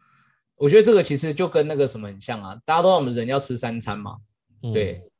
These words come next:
Speaker 1: 那也就是说，其实人是需要稳定的收入。<laughs> 我不是鼓励大家就是，呃，一定要做上班族，可是当我们有一些很固定的薪水，我们先把我们的三餐确保下来之后，我们就可以去做很多很多其他，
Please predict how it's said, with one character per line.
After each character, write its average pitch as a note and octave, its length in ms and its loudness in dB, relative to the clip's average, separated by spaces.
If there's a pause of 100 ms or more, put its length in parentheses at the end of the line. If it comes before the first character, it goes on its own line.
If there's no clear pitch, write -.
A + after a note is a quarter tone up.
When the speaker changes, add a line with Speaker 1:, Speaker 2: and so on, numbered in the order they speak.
(120)
Speaker 1:
那 C#3+ 140 -2
也 A#2 60 -2
就 D3+ 100 2
是 D#3+ 60 0
说， D#3 200 4
其 D3 140 -2
实 D3 240 -6
人 B2 200 -4
是 D3 160 -10
需 C3+ 220 -6
要 C#3 120 2
稳 G#2 200 -4
定 B2 140 -10
的 A2 80 -8
收 G#2 240 -4
入。 G#2 100 -8 (580)
<laughs> A3+ 560 -10
我 D#3 80 -2
不 D#3 100 2
是 G#3+ 180 8
鼓 D3 200 -2
励 F3+ 120 2
大 F3 160 2
家 D#3 340 2 (300)
就 E3 120 -8
是， C#3 380 -6 (160)
呃， A#2+ 340 -6
一 C3 100 -8
定 E3 200 -6
要 D#3+ 120 2
做 C#3+ 420 4
上 C#3 200 -8
班 A#2+ 220 -6
族， F2+ 280 -16
可 B2+ 100 -6
是 F3+ 320 -2 (160)
当 G3 160 -4
我 G3 120 0
们 A2+ 240 -10
有 A2 140 -6
一 A#2 40 -8
些 D#3 140 -6
很 G#2+ 240 -14
固 D#3+ 220 -12
定 C#3+ 160 -8
的 A#2 60 -6
薪 A#2+ 260 -12
水， A2 140 -10
我 G2+ 60 -10
们 G#2+ 80 -12
先 D3+ 120 -8
把 D3 100 -6
我 A#2 40 -8
们 G#2 60 -12
的 G#2+ 60 -10
三 B2+ 260 -8
餐 B2 220 -12
确 C3 180 -2
保 G#2 160 -10
下 A2+ 160 -8
来 G2 100 -10
之 A2 140 -10
后， G2+ 200 -8 (240)
我 G#2+ 60 -16
们 A#2 100 -10
就 D#3+ 80 -2
可 D#3 60 -2
以 B2+ 60 2
去 C3+ 100 -6
做 C3 160 0
很 G#2 100 -10
多 A2 140 -8
很 G2+ 80 -12
多 G#2 180 -10
其 G#2 200 -14
他， A2 360 -12